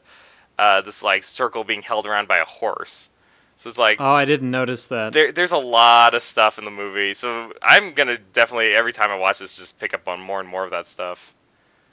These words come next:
Speaker 1: It, it's pretty cool.
Speaker 2: So, um, I wanna talk about the, uh,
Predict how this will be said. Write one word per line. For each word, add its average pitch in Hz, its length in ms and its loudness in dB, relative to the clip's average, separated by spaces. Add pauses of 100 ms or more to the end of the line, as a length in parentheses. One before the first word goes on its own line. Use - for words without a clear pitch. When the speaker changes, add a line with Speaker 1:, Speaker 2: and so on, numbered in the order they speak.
(240)
Speaker 1:
It, 170 260 -6
it's 175 180 -4
pretty 120 200 -4
cool. 90 340 -12 (2000)
Speaker 2:
So, 147 580 -2
um, 123 480 -4 (120)
I 151 140 4
wanna 170 260 0
talk 135 320 -4
about 120 420 -6
the, 117 280 -6
uh, 110 340 -10